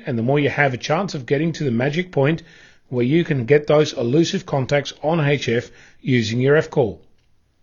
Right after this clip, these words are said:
As I've said in the past, I'll continue to say, power is not the answer. What you do with what you have is what makes the difference. Low power operation doesn't need to be a frustrating exercise in futility.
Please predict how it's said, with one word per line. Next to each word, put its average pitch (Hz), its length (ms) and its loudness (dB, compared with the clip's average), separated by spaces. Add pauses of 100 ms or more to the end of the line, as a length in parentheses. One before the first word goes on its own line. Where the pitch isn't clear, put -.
(320)
As 98 160 -4
I've 120 120 -2
said 147 160 4
in 139 100 2
the 139 60 2
past, 156 440 2
I'll 107 140 -4
continue 190 440 -2
to 170 80 -2
say, 143 360 4 (320)
power 160 320 4
is 127 80 2
not 139 160 -2
the 131 120 0
answer. 127 380 -4 (460)
What 151 200 0
you 127 100 2
do 160 260 2
with 170 160 4
what 143 160 0
you 117 100 -8
have 123 440 -2
is 127 120 -6
what 185 160 2
makes 113 280 -6
the 139 60 0
difference. 131 520 -4 (580)
Low 151 240 4
power 160 380 6
operation 131 540 0
doesn't 143 360 2
need 147 180 -2
to 156 60 -4
be 156 140 2
a 156 60 2
frustrating 131 580 0
exercise 117 640 -4
in 120 100 0
futility. 139 680 0